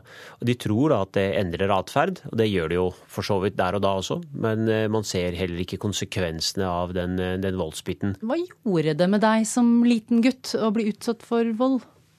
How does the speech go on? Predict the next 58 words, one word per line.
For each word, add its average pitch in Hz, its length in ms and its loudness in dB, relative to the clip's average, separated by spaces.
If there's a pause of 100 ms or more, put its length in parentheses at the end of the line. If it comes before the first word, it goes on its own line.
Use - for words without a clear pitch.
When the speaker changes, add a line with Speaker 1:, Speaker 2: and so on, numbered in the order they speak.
(100)
Speaker 1:
Nei, 127 140 0 (180)
det 110 240 6
var 95 160 4
jo 143 80 4
vondt. 131 380 0 (100)
Det 107 220 4
var 92 100 2
ikke 87 160 -4
noe 135 80 4
moro. 107 220 2 (260)
Eh, 104 320 0
og - 220 -2
jeg 101 180 0
protesterte 104 560 -2
jo, 135 80 -2
men 110 160 0
det 104 80 2
hjalp 87 300 0
jo - 20 2
ikke. 139 220 -2 (260)
Eh, 107 280 -2 (120)
og, 110 320 -2
eh, 110 140 0 (100)
men 113 160 2
på 117 80 4
et - 80 -4
tidspunkt 131 380 -2
så 156 100 0
tok - 240 -2
jeg 95 160 2
jo 98 60 -2
et 113 80 2
oppgjør 85 260 -4
med 92 160 0
det 117 80 2
og, 101 80 0
og, 95 220 0 (100)
eh, 95 240 -2
kontaktet 92 460 -2
barnevernet 80 400 -2
og - 20 -16
flytta 87 320 -4
ut. - 160 -10 (560)
Så 113 240 0
ble 98 160 2
det 98 80 2
inngått 90 320 0
en 95 140 2 (100)
kontrakt 87 500 -4
med 110 140 2
foreldrene, 110 480 0
så 123 160 -4
at - 80 -8
de 98 80 -4
sluttet 92 320 -4
å 90 80 -2
slå, - 240 -2
så 123 220 -2